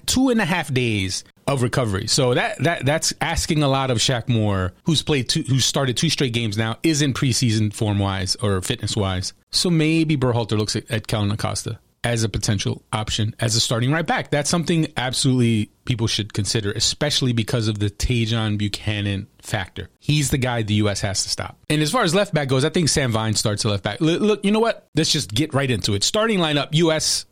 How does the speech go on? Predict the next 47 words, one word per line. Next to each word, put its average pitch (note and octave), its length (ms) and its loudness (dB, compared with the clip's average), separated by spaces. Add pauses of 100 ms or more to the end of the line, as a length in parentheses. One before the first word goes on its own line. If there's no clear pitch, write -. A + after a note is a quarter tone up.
(120)
against C3+ 260 0
Canada. G2+ 360 -2 (100)
Who G3 140 4
starts? - 520 -4 (140)
Goalkeeper, C#3 560 0
Matt A#2 240 -2
Turner. F#2+ 260 -6 (160)
Again, G#2+ 280 -4 (200)
I A#2 60 -2
said A2+ 220 -2
it. G#2 160 -6 (200)
I - 40 -4
said G#2 160 0
it G2+ 80 0
before. G3+ 180 0
I D#3+ 40 0
say - 140 -2
it A2+ 40 -2
again. G#2 200 -4 (280)
Give F3 160 0
him F3 40 0
every E3 140 2
game A#2+ 220 0
this F2+ 120 -2
tournament. F#2 300 -6 (280)
Left C#3+ 260 0
back, C#3+ 480 -4
George G3+ 260 0
Bello, A3+ 400 0 (1000)
you C#3+ 120 4
know, G2+ 180 0 (380)
playing D#3+ 240 2
wing D3 220 4
back. C3 320 -2 (1000)
Did D3+ 140 0
we C3 100 2
see C#3+ 220 2
enough? B2 380 2 (120)
I C3 160 -2
don't C3+ 140 2
think B2 140 0
we C3 100 2
saw C3+ 220 2
enough B2 240 2
to B2 180 0 (340)
have D#3+ 360 -2
him C#3+ 340 2